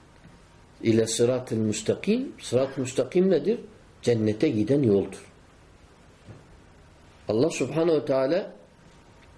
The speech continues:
hadidir. Ondan başka kimse hidayet vermez. İyidir.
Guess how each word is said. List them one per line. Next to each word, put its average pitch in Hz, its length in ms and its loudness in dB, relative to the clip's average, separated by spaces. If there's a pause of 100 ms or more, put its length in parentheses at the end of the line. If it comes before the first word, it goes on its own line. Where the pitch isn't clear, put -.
(580)
hadidir. 120 640 0 (1900)
Ondan 151 500 4
başka 139 420 -2
kimse 170 480 0
hidayet 131 500 2 (540)
vermez. 107 600 0 (1120)
İyidir. 170 440 2